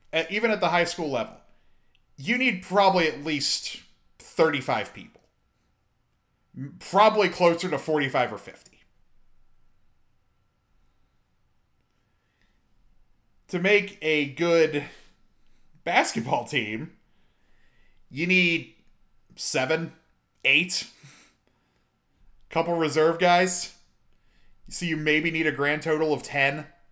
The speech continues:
maybe. Indiana's a basketball state. They are very good at it, and they are very proud of the fact that they are good at it.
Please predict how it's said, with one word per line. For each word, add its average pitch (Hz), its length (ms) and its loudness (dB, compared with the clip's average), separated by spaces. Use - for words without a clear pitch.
maybe. 151 640 -4
Indiana's 208 520 4
a 165 40 -2
basketball 151 560 4
state. - 400 -8
They 165 100 2
are 156 120 4
very 156 440 2
good 151 200 2
at 139 180 4
it, 135 220 0
and 131 140 -2
they 139 60 0
are 139 100 0
very 160 280 4
proud 165 500 6
of 143 120 0
the 147 80 0
fact 139 320 2
that 131 120 -10
they 123 140 0
are 120 100 -2
good 117 360 0
at 92 180 -6
it. - 360 -14